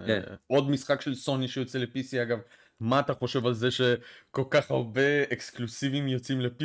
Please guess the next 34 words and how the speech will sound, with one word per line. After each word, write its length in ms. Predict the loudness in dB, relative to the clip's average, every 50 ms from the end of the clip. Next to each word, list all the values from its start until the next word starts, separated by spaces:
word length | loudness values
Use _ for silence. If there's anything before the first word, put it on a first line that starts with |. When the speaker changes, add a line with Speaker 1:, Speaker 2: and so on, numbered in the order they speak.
| -4 -4
Speaker 2:
C 40 | -4
בסופו 300 | -4 -4 -6 -6 -8 -10
של 200 | -8 -6 -4 -2
דבר? 360 | 0 2 2 4 2 2 0 -4 -10 -20 _ _ _ _ _ _ _ _ _ _
Speaker 1:
זה, 120 | -20 -20
זה 120 | -20 _ -20
מטורף. 340 | _ _ -6 -4 -2 -2 -4
Speaker 2:
איפה 220 | -4 -4 -4 -4
Speaker 1:
תשמע, 240 | 0 2 2 2 2
זה 80 | 2
מטורף. 480 | 0 -2 -2 -2 0 0 0 0 -2 -6 _ _ -20 -20 _ _ -4
אתה 100 | 0 2
יודע, 200 | 4 6 6 6
Speaker 2:
Mm. 20 | 6
Speaker 1:
אבל 180 | 6 4 4
גם 180 | 4 2 2 0
ס-, 80 | 0 -2 -4 -2 0
סוני 340 | 0 2 4 4 4 4
פתחו, 480 | 2 0 -4 -6 -2 -2 -2 -2 0 -2
גם 240 | -2 -2 -2 -2 -4 -4 -4
יש 160 | -4 -2 -2
להם, 240 | -2 -2 0 -2 -2
אה, 180 | -2 -2 -4 -4 -6
כבר 360 | -4 -4 -2 -2 -2 -4 -6
דף 360 | -2 0 0 0 0 0 -4 -4 0
ב-, 460 | 0 0 2 0 0 0 -2 -2 -4 -4
בסטים. 420 | -4 -4 0 2 4 4 4 2 -2 -8 _ _ -10
יש 160 | -10 -4 0
להם 160 | 0 2 2 0
ס-, 280 | -2 -4 -4 -2 0
אה, 240 | 0 2 2 2 0
סוני 680 | -2 0 2 2 2 4 4 4 4 4 2 2 0 -2
סטודיוס. 640 | -4 -4 -2 -2 0 0 0 -2 -2 -4 -6 -10 -18 _ _ _ _ _ _ -20 -20 -20 -14
יש 220 | -10 -8 -6 -4